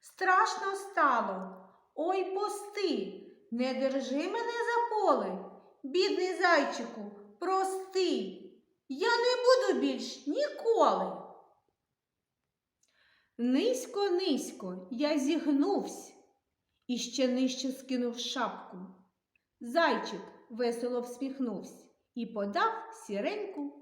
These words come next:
лапку. Хлопчик зрозумів свою помилку. Він також зрозумів, що ліс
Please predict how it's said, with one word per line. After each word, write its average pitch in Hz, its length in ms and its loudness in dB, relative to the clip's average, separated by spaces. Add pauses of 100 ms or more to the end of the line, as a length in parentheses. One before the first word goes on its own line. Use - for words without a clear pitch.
(120)
лапку. 180 580 -10 (1500)
Хлопчик - 800 -8 (540)
зрозумів 254 1000 -4
свою 208 680 -8 (500)
помилку. 190 840 -6 (500)
Він 226 280 -6
також 320 320 -4 (400)
зрозумів, 277 720 -4 (760)
що - 260 -14
ліс 254 540 -8